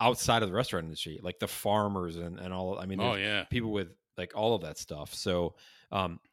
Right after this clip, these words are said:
Speaker 1: well, you know, what's interesting though, is I think what it's done, wha-, there's a, the, the positive,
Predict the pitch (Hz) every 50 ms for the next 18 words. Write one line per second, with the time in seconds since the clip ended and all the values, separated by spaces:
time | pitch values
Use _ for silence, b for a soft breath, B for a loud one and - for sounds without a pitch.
0 | _ _ 123 131 135 139 156 156 147 - 147 139 147 135 - 131 113 107 98 101
1 | 104 104 101 101 98 - b b b b b b _ 110 107 104 98 92 - -
2 | - _ _ _ _ - 107 104 - - 160 - - 139 120 110 95 - - 92
3 | _ - 101 101 104 101 95 92 90 90 87 - _ _ _ _ _ _ _ _
4 | _ _ _ _ _ _ _ _ _ - 98 - - - - 110 107 98 107 -
5 | - 110 98 87 95 - - 113 117 117 104 98 -